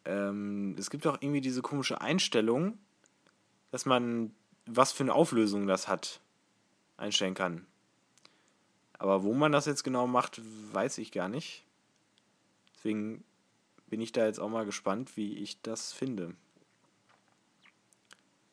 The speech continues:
Äh, ja. Okay.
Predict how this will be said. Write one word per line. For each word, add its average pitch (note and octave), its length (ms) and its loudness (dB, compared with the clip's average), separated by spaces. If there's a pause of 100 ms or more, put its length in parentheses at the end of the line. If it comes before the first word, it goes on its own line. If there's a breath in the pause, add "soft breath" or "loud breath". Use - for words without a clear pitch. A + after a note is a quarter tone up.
(720)
Äh, D#2 640 -4 (1500)
ja. F2 460 -2 (1600 soft breath)
Okay. F#2+ 420 -2